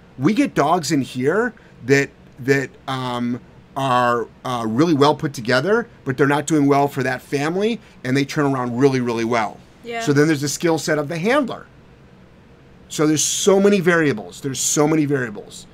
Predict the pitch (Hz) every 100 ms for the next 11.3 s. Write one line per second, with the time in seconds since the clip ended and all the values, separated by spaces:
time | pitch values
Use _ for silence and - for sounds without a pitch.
0 | - - - 123 110 - - 113 - -
1 | - - - - - - - - - -
2 | 240 240 240 240 233 240 233 - - 277
3 | 294 226 196 190 220 226 - 254 - 294
4 | 127 220 262 254 262 269 247 226 208 202
5 | 190 208 214 202 151 214 302 349 381 -
6 | - - - - - - - - 196 277
7 | 247 254 233 226 214 214 214 220 226 208
8 | 196 - 240 208 - 202 196 196 180 185
9 | - 240 220 - 208 - - - - 156
10 | 160 151 165 - 165 - 170 147 123 -
11 | - -